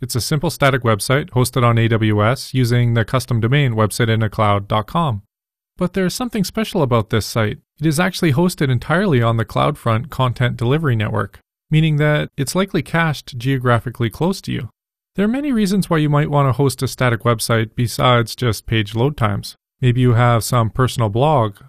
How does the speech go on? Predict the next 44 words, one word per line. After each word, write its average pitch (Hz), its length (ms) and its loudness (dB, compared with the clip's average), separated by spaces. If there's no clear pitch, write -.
a 123 60 -2
side 147 260 0
project 120 420 0
landing 131 360 2
page, 113 440 0
or 156 120 0
even 208 180 0
a 175 80 2
corporate 160 400 -2
initiative 113 540 0
where 120 100 2
you 120 100 2
need 123 260 2
some 113 220 0
type 104 300 0
of 107 240 0
web 139 220 2
presence. 107 480 -2
For 180 160 0
example, 170 400 0
say 233 200 -2
that 254 100 -2
you 185 80 0
had 165 160 2
a 160 40 2
massive 135 440 2
influx 123 400 0
of 107 100 -2
traffic. - 560 -4
You 139 80 0
might 151 180 2
not 135 180 2
even 120 240 2
know 185 200 4
about 110 260 2
it 107 180 -2
because 120 380 2
CloudFront 139 520 0
will 113 120 2
seamlessly 110 640 0
handle 110 300 2
it 104 100 -6
for 165 180 2
you. 104 200 0